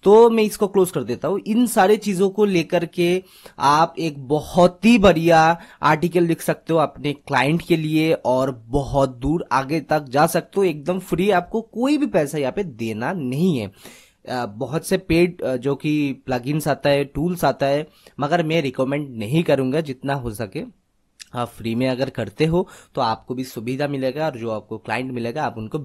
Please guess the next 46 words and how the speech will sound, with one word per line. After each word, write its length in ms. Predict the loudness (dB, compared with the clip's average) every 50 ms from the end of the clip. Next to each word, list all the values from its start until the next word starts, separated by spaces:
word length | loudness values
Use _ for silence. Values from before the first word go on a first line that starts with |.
| -6 -4
best 240 | -2 -2 -4 -4 -10 _ -10
to 80 | -10 -10 -6 -6
best 220 | -6 -6 -6 -10 -14
सर्विस 360 | -10 -8 -8 -6 -6 -8 -8
दे 140 | -6 -8 -10
पाएंगे। 320 | -8 -10 -14 -14 -14 -14 -8
क्योंकि 240 | -8 -8 -4 -4
अगर 200 | -4 -4 -2 -4
आपको 200 | -4 -4 -6 -8
सारी 260 | -4 -2 -2 0 0 -2
चीज़ें 260 | -4 -4 -4 -4 -2
पता 220 | -2 -2 -2 -2
चल 200 | -2 0 -2 0
जा 140 | 0 0 0
रहा 100 | 0 0
है 140 | -2 -2 -4
एक 120 | -8 -8 -6
ही 80 | -4 -2
वेबसाइट 440 | -2 -2 -2 -2 -6 -8 -8 -8
से 140 | -8 -10 -10 -10 -10 -20 -20 -20 -20 -20 _ _
तो 80 | -4 0
आप 180 | 0 0 0 -2
उनके 240 | -6 -8 -6 -8 -6
लिए 140 | -6 -6 -6
बहुत 320 | -6 -8 -10 -10 -10 -10
ही 60 | -12 -12 -12 -12
अच्छा 320 | -16 -14 -14 -12 -10 -8
एक 180 | -8 -8 -8 -8
आर्टिकल 400 | -10 -10 -10 -16 -12 -10 -10 -8
लिख 200 | -8 -10 -10 -12 _ -12
पाएंगे। 320 | -12 -10 -10 -12 -14 -18 -20 -20 -20 -20 -20 -20 _ _ _ -2
तो 100 | -2 0
उम्मीद 260 | 0 2 0 0 0
करता 260 | 0 0 0 0 0
हूँ 80 | -2 -2
कि 60 | -2 -6
वीडियो 300 | -8 -6 -4 -2 0 0
आपको 280 | 0 -2 -4 -8 -8 -10 -8 -12
अच्छा 300 | -14 -12 -8 -4 -4 -2
लगा 260 | -2 -2 -2 -2 -4
है। 180 | -6 -6 -8 _ _ _ -20 -20 -10
अगर 200 | -8 -4 -4 -4
अच्छा 400 | -2 -2 -4 -4 -4 -2 2 4
लगा 260 | 6 6 6 4 4 2
है 140 | 0 0 -2
तो 200 | 0 0 0